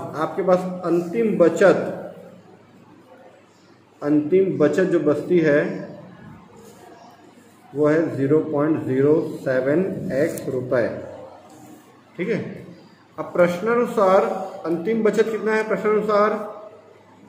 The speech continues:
प्रश्नानुसार अंतिम बचत है एक हज़ार सात सौ पचास रुपये, और हमारे हिसाब से कितना है, ज़ीरो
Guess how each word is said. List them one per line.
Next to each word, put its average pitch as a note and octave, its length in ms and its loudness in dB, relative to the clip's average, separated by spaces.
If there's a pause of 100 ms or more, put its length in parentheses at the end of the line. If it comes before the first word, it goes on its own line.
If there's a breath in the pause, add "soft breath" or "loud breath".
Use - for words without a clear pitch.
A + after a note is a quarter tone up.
प्रश्नानुसार G#3 680 0
अंतिम G3+ 340 0
बचत G3 260 2
है G#3+ 200 0
एक F#3 200 2
हज़ार F#3+ 200 2
सात F3 280 0
सौ G#3+ 180 0
पचास E3 680 0
रुपये, D3 320 0 (680 loud breath)
और C#3 80 -6
हमारे D3+ 420 2
हिसाब G#3 260 -2
से G#3 80 2
कितना G#3 260 0
है, G#3 240 0
ज़ीरो F3 220 4